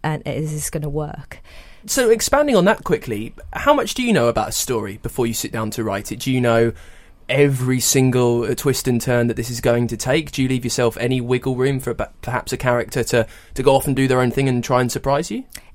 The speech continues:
Speaker 1: All the time. Yeah, I've got, I've got the loose structure there, but as soon as you start to write, the characters will start to, to form, and it'll go in directions that you hadn't anticipated at all. And, uh, and that's, that's the,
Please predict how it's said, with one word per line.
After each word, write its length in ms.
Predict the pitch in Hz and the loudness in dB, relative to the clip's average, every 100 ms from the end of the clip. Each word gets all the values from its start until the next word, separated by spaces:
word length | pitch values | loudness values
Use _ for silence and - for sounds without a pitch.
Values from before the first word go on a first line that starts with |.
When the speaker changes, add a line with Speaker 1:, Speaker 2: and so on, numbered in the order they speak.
| - - - | -20 -10 -4
Speaker 1:
All 200 | 190 180 | 0 0
the 80 | 160 | -2
time. 340 | - 131 131 - - - | -6 -8 -8 -12 -16 -10
Yeah, 140 | 147 - | -10 -6
I've 120 | 160 | -4
got, 220 | - 175 | -2 -2
I've 140 | 165 175 | -2 -2
got 160 | 175 | -4
the 60 | 190 | 0
loose 220 | 208 254 | 2 2
structure 400 | - 202 - - | 0 -4 -4 -6
there, 300 | 170 151 143 | -4 -4 -4
but 220 | - - - - | -6 -10 -12 -8
as 120 | 160 | -8
soon 220 | - 202 | -4 0
as 140 | 226 196 | 0 -2
you 60 | |
start 320 | 180 - 160 - | -4 -4 -6 -6
to 140 | 165 | -6
write, 380 | 151 147 - - - | -6 -6 -10 -18 -12
the 80 | - | -10
characters 540 | - 165 156 - 143 147 | -4 -2 -2 -4 -8 -8
will 100 | 147 | -8
start 400 | - 143 139 - | -8 -4 -6 -6
to, 220 | - - | -8 -8
to 120 | - | -8
form, 440 | - 156 143 139 - - - - | -8 -6 -6 -6 -10 -16 -20 -8
and 360 | 143 135 147 147 - | -2 -2 -4 -8 -4
it'll 320 | 160 147 160 | -4 -2 -4
go 200 | 151 151 | -2 -2
in 240 | 143 143 143 | -2 -4 -8
directions 520 | 165 151 - 156 147 | -4 -4 -4 -6 -6
that 100 | - | -6
you 140 | 151 139 | -8 -8
hadn't 560 | 143 - 180 170 135 | -10 -6 -4 -2 -4
anticipated 720 | 135 131 113 - - 127 - | -4 -4 -6 -6 -8 -10 -10
at 180 | - - | -10 -8
all. 220 | 143 131 - - - - - - | -6 -6 -10 -14 -14 -14 -12 -4
And, 440 | 151 151 156 147 - | -2 -2 -4 -6 -4
uh, 260 | 160 160 - | -2 -2 -2
and 240 | 160 165 160 | 0 0 0
that's, 280 | 170 - | -2 -2
that's 280 | - 175 - - | -2 -2 -2 -4
the, 200 | 175 170 | -2 -2